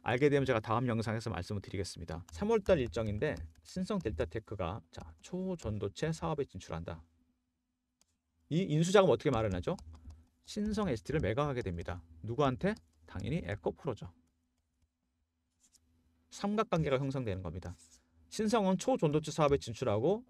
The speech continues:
신성 에스티를 매각을 하게 됩니다. 에코프로에다가. 에코프로는 클로즈드 루프 에코시스템 완성하게 되죠. 얘는 초전도체 사업을 하게 되고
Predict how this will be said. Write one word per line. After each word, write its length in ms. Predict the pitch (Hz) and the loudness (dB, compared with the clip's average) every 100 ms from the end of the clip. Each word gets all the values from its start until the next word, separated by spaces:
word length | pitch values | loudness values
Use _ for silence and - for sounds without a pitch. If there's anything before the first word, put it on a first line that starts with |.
| _ | _
신성 300 | - 170 185 | -6 -2 2
에스티를 260 | 139 - 135 | 2 0 2
매각을 320 | 104 127 120 | 4 4 2
하게 140 | 104 | -2
됩니다. 220 | 98 85 95 | -4 -2 -2
에코프로에다가. 640 | 139 - 123 101 87 95 - - | -2 -2 0 0 -2 -6 -10 -2
에코프로는 540 | 127 180 190 185 214 | 2 4 6 6 4
클로즈드 400 | 214 226 220 196 | 2 4 4 6
루프 200 | 165 135 | 4 6
에코시스템 420 | 117 104 139 - 117 | 4 4 2 2 0
완성하게 400 | 95 143 143 113 | 0 0 0 0
되죠. 280 | 87 85 - _ _ - | -2 -4 -8 _ _ -2
얘는 180 | 123 160 | 2 4
초전도체 540 | 160 226 170 151 151 | 4 4 4 2 0
사업을 240 | 143 139 135 | -2 -2 -2
하게 160 | 131 | -2
되고 280 | 113 101 165 | 0 0 0